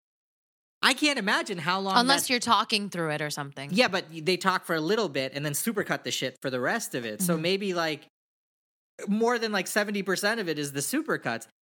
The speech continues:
Speaker 1: I can't even begin to fathom why it takes that much how much time it actually takes you, you know, like,
Speaker 2: Mm.
Speaker 1: in real life, and how you have that much time and why you even need that.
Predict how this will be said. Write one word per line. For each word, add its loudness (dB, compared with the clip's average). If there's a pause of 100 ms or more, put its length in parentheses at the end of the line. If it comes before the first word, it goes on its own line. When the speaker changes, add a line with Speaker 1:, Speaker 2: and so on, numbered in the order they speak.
(300)
Speaker 1:
I 6
can't 0
even -2
begin 0
to -2
fathom -2 (440)
why 0
it -4
takes -2
that -2
much -4 (720)
how 6
much -2
time 0
it -4
actually -2
takes -4
you, -6 (500)
you -2
know, 2
like, 0
Speaker 2:
Mm. 0
Speaker 1:
in -4
real 0
life, 0
and -6
how -2
you -2
have 0
that -4
much -6
time -2
and -10
why 0
you -4
even -4
need -6
that. -14